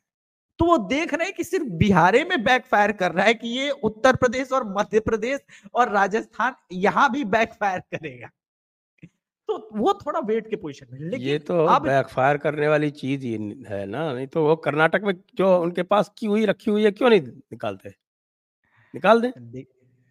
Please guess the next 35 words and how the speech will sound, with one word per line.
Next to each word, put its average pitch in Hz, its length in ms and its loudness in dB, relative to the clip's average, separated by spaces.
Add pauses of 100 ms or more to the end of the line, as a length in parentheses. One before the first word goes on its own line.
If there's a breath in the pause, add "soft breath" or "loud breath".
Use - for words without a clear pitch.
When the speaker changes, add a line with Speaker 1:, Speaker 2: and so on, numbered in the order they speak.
(320)
Speaker 1:
वो, 139 340 -14
वो 135 200 -10
समझदार 131 600 -10
है। 104 140 -18
देखिए, 131 320 -16
जो 139 220 -12
समझदार 131 640 -6
है 131 100 -6
राजनीतिक 127 600 -6
रूप 139 100 -6
से, 180 120 -10
वो 165 140 -6
जानता 127 420 -10
है 160 100 -10
कि 170 120 -16
कम 151 140 -6
से 160 100 -6
कम 165 100 -4
मैं 156 100 0
अपनी 175 160 -6
मुख्यमंत्री 165 580 -8
की 190 100 -10
तो 196 120 -6
कुर्सी 175 280 -8
बचाऊं। 156 420 -10 (480)
इसका 185 260 2
तो 190 120 2
काम 185 240 4
है 202 60 4
बोलते 175 420 0
रहना, 165 200 0
ये 160 160 -6
तो 180 140 -4
बोलता 196 340 -2
रहेगा। 139 440 -8